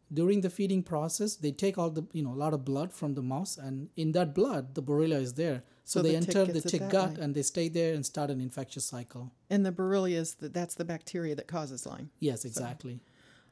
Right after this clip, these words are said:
Speaker 2: All right. Let me ask you before we look in, I, I wanna talk about the viral diseases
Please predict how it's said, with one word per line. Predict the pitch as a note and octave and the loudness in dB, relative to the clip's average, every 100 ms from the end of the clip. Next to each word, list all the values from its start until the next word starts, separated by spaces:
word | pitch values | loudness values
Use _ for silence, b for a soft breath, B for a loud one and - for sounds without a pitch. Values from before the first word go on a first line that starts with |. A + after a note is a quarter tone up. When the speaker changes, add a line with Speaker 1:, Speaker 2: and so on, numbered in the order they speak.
| b | b
Speaker 2:
All | F#3+ | -6
right. | G#3 D#3 - - - | -2 0 -2 -10 -10
Let | - A3 | 2 6
me | B3+ C4 | 8 8
ask | A3 - G3+ | 6 2 0
you | F#3 | 0
before | E3+ - F#3 | -2 -2 0
we | F3+ F3+ | 0 0
look | F3+ F3 | 0 -2
in, | - F3 E3+ | -4 -4 -2
I, | E3 - | -4 -4
I | E3+ | -2
wanna | F3 | -2
talk | E3+ F3+ E3 | -2 -4 -4
about | E3 - | -6 -4
the | D#3 | -4
viral | D#3+ E3 D#3+ | -2 0 0
diseases | D3+ D3 D#3 D3 D3+ - - - | -2 -4 -4 -4 -4 -4 -6 -10